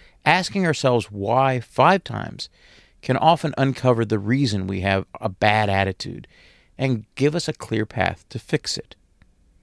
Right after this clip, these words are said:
Finally, shifting our perspective can help us challenge our bad attitudes by asking us to take someone else's point of view into account.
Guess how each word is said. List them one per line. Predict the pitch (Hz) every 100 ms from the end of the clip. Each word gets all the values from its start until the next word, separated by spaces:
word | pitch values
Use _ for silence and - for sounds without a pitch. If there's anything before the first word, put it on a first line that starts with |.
| _ _
Finally, | - - 139 107 85 - - _ _ _ _
shifting | - - - 185 196 196
our | 185
perspective | - 165 - 98 - 98 - _ _ _
can | - 110
help | 127 120
us | 117
challenge | - - 156 156 123
our | 104
bad | 95 95 95
attitudes | 95 95 101 95 - - - -
by | 117 -
asking | 123 135 - 151
us | 143 -
to | -
take | - 104 -
someone | 117 107 -
else's | 104 95 104 -
point | - 104 98
of |
view | 90 95
into | 90 - 95
account. | 92 95 87 -